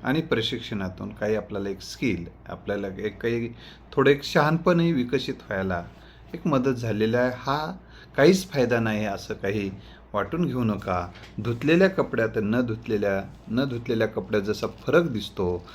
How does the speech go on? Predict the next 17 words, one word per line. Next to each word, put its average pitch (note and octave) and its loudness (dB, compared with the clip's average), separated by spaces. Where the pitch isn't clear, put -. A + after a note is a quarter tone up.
तर E3 4
एखाद्या D#3 4
गोष्टीचं C3 0
स्किल A#3+ 6
आपण B2+ 4
स-, - -14
अ, G#2+ 2
शिकलेल्या A3 12
आणि A3 4
न A#3+ 6
शिकलेल्या A#2+ 0
फरक C4+ 0
पडतो. - -2
आता D3 -2
मग D3+ 0
समजा D3 6
गाडी, C#3+ 8